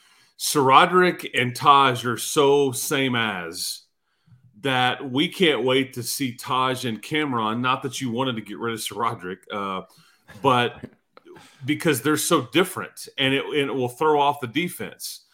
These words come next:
There were, you know, last year they were used to tackling the same style of runner. Okay, one that's not really gonna get loose on you, one that's gonna be really tough to tackle,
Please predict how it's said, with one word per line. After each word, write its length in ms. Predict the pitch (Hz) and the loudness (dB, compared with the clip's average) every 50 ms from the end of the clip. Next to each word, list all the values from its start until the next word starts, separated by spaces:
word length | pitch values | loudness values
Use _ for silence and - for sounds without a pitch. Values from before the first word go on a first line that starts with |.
| _ _ _ _ _ _ _ | _ _ _ _ _ _ _
There 220 | 107 151 170 180 | 2 4 6 6
were, 160 | 165 156 156 | 6 4 2
you 340 | 127 123 131 147 - - 156 | 0 -2 -4 -6 -4 -2 -2
know, 120 | 139 131 123 | 0 0 2
last 340 | 131 147 175 180 - - | 2 2 2 0 -2 -4
year 80 | 151 135 | -4 0
they 120 | 117 143 | 0 0
were 140 | 147 139 135 | 0 0 0
used 320 | 123 131 156 185 180 - - | -2 -4 -4 -6 -6 -8 -10
to 60 | 131 | -12
tackling 500 | 120 - 143 135 147 - - 135 127 123 | -8 -4 -2 -2 -2 -2 -4 -6 -4 -4
the 100 | 120 113 | -6 -6
same 360 | - - 147 143 139 135 123 | -6 -6 -4 -4 -4 -4 -4
style 400 | 123 - - 147 127 131 135 127 | -6 -6 -2 0 2 2 2 0
of 100 | 117 101 | -2 -2
runner. 420 | 110 123 127 127 110 92 76 - _ _ _ _ _ _ _ - - _ - - - | -2 -2 -2 -2 -4 -6 -10 -12 _ _ _ _ _ _ _ -20 -20 _ -14 -12 -12
Okay, 340 | 110 - - 131 117 117 117 | -8 -4 -2 -2 0 0 -2
one 260 | 110 113 135 143 147 | 0 0 0 0 0
that's 240 | 139 123 120 - 135 | 0 -4 -4 -2 0
not 280 | 135 131 143 135 143 | 2 2 2 2 0
really 220 | 156 160 160 160 151 | -2 0 0 0 0
gonna 180 | 139 160 165 | 2 0 0
get 220 | 151 147 175 170 143 | 0 0 -2 0 0
loose 300 | 143 143 139 127 - - | 0 -2 -2 -2 -4 -4
on 160 | 135 127 131 | -4 -2 -2
you, 140 | 135 135 135 | -2 -2 -2
one 220 | 120 120 127 127 | -4 -4 -4 -4
that's 120 | 120 110 | -6 -8
gonna 140 | - - 123 | -8 -8 -8
be 120 | 110 107 98 | -6 -8 -8
really 320 | 95 104 131 135 151 151 | -6 -4 -2 -2 -2 -4
tough 340 | 151 - - 202 233 - - | -4 0 2 2 2 2 -4
to 80 | 147 | -10
tackle, 640 | 123 - - 120 104 107 - - 113 110 113 123 123 | -10 -6 -4 -2 -2 -2 -2 -4 -4 -4 -4 -6 -8